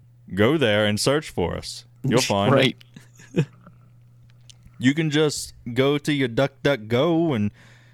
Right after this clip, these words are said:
Speaker 1: you know, Bring on the Weird TeePublic. I'm sure
Speaker 2: And,
Speaker 1: it'll come
Speaker 2: yep.
Speaker 1: up.
Speaker 2: Oh, yeah. But they're all, all those links and all those fun things are on weirdness H Q dot com slash bring on the weird.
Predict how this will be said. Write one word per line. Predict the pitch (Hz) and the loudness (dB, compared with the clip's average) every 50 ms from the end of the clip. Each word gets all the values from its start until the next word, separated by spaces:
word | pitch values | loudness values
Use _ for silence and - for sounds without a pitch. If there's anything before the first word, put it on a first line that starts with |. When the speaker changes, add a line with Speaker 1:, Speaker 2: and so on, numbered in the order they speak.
| - - | -20 -10
Speaker 1:
you | - 120 117 | -4 -4 -2
know, | 98 85 85 98 117 127 - _ _ _ _ - _ _ _ _ | -2 -2 -2 -4 -6 -6 -10 _ _ _ _ -20 _ _ _ _
Bring | - 90 87 87 90 101 104 | -8 -2 0 0 2 2 0
on | 110 117 117 | 0 -2 -2
the | 117 117 | -2 -2
Weird | 117 123 127 127 127 131 131 131 131 131 131 127 127 - - - - _ _ _ _ | 0 0 0 0 2 2 2 2 0 0 -2 -4 -6 -12 -18 -20 -20 _ _ _ _
TeePublic. | - - 120 123 123 - 107 101 87 87 80 76 - - - - _ _ _ - - - - - | -4 -4 -4 -2 0 0 0 0 0 -2 -4 -4 -8 -16 -20 -20 _ _ _ -20 -20 -20 -18 -8
I'm | - - - | -4 -2 -2
sure | 107 101 - 123 107 95 | 0 2 2 2 2 0
Speaker 2:
And, | 87 90 | 0 -2
Speaker 1:
it'll | 98 95 | 0 0
come | 87 85 82 | 0 0 0
Speaker 2:
yep. | 87 107 | 0 -2
Speaker 1:
up. | - - _ _ _ _ _ _ _ _ _ _ _ | -2 -6 _ _ _ _ _ _ _ _ _ _ _
Speaker 2:
Oh, | - 160 151 | -2 0 0
yeah. | 117 104 104 92 76 - - - - _ _ _ _ _ _ _ _ _ _ | 0 0 -2 -4 -4 -8 -14 -20 -20 _ _ _ _ _ _ _ _ _ _
But | - 127 | -2 0
they're | - 98 95 92 | 0 0 0 -2
all, | - - 120 123 127 135 135 127 117 104 78 64 60 - - - - _ _ _ _ _ | -4 -6 -6 -2 0 0 2 2 2 0 0 -2 -6 -10 -16 -20 -20 _ _ _ _ _
all | - 113 123 127 123 127 | -4 0 0 2 2 2
those | 123 120 117 110 117 | 2 0 -2 -2 -2
links | 113 104 101 98 95 - | -2 -2 -2 -4 -6 -6
and | - 104 | -4 -2
all | 113 127 135 | 0 2 2
those | 120 113 104 - | 2 0 0 -2
fun | - 107 98 | -4 -6 -4
things | 95 101 98 98 101 110 113 | -4 -4 -4 -4 -6 -8 -8
are | 104 98 | -8 -6
on | 95 98 98 | -4 -4 -2
weirdness | 101 104 107 107 110 104 95 - | -2 -4 -2 -2 -4 -4 -2 -2
H | 107 104 98 - - | -2 -2 -4 -4 -4
Q | 113 107 107 | -2 -2 -2
dot | 101 107 104 98 101 98 | -2 -2 -2 -2 -4 -4
com | - - 104 98 98 95 | -6 -6 -4 -4 -4 -4
slash | 92 - - 104 98 95 92 | -6 -6 -4 -4 -4 -4 -6
bring | - 107 107 104 101 | -6 -6 -4 -4 -4
on | 98 | -6
the | 98 98 | -6 -6
weird. | 98 92 85 73 - - | -6 -6 -6 -8 -12 -16